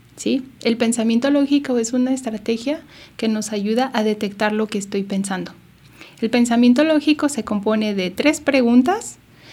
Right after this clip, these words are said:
aunque la pregunta dos tiene dos <laughs> preguntas, digamos que son, este, cuatro preguntas, ¿no?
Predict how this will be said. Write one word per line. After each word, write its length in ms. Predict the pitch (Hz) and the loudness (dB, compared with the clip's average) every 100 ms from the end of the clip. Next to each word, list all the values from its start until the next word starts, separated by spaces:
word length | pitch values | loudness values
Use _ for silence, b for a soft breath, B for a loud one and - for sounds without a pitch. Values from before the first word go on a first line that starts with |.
| B | B
aunque 200 | 226 214 | 0 0
la 120 | 208 | -2
pregunta 480 | 202 202 202 226 240 | -2 -2 0 0 2
dos 300 | 226 233 240 | 2 0 0
tiene 240 | 214 202 | 0 0
dos 200 | 190 208 | 2 0
<laughs> 20 | - | 4
preguntas, 640 | 240 220 262 262 285 427 - | 4 10 10 10 8 4 2
digamos 420 | 247 226 233 262 | 8 8 8 4
que 160 | - 226 | 4 2
son, 280 | 233 220 226 | 4 2 2
este, 760 | 254 262 202 196 190 185 196 196 | 0 0 0 0 0 -2 -2 2
cuatro 240 | 240 247 | 4 4
preguntas, 420 | 220 185 - - | 4 0 -4 -6
¿no? 220 | 202 294 | -2 -2